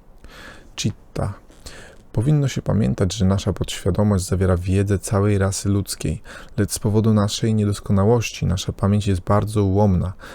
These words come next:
a to znaczy, że nie potrafimy dotrzeć do całej po-, posiadanej przez nas wiedzy. Cztery owoce. Usprawiedliwionym pragnieniem jest żądza pomagania innym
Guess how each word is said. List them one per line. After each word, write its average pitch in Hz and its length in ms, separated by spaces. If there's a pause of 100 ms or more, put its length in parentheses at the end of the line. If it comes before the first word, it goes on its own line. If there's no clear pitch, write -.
(120)
a 101 160
to 101 380
znaczy, 98 540
że 110 160
nie 104 120
potrafimy - 540
dotrzeć 101 480
do 95 80
całej 107 300
po-, - 160 (280)
posiadanej 101 520
przez - 220
nas 98 240
wiedzy. 101 440 (1120)
Cztery 117 320
owoce. 92 480 (680)
Usprawiedliwionym 104 960
pragnieniem 92 580
jest 87 140
żądza 92 520
pomagania 98 640
innym 95 460